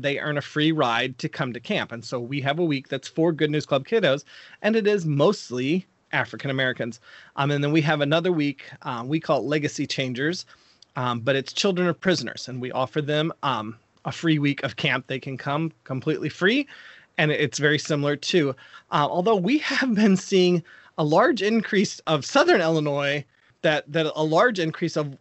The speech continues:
of white children that are, are kids of prisoners. And it's kinda interesting that how it's kinda starting to shift a little bit <laughs> here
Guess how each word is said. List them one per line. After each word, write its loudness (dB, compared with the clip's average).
of 0
white 0
children -4
that 0
are, -2
are -4
kids 0
of -4
prisoners. -2
And -6
it's -12
kinda 0
interesting -4
that -6
how -4
it's -6
kinda -2
starting -4
to -8
shift -2
a 2
little 2
bit 0
<laughs> -4
here 0